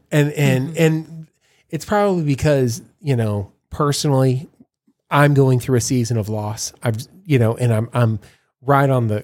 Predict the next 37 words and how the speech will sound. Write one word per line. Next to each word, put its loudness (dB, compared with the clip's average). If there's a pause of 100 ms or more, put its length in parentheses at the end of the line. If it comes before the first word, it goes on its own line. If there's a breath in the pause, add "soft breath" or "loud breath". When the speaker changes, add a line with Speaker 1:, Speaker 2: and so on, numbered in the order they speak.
(120)
Speaker 1:
cusp -2
of -6
just -2
emo-, 0
being 2
emotional -2
at -4
any 0
moment -4
right -6
now -10
anyway. -2 (420 loud breath)
And 0
so 2
when 4
I 2
watch -2
the -2
news 0
and -4
I 2
just, -2 (600)
just -2
Speaker 2:
Yeah. -4 (100)
Speaker 1:
bawl 0 (100)
because -4
the 2
news, -2 (440 soft breath)
something's 0
broken. -8 (200)
Speaker 2:
Yeah, -4 (100)
something -4
is, -6
is -6
Speaker 1:
Sorry. -12
Speaker 2:
definitely -6
broken. -8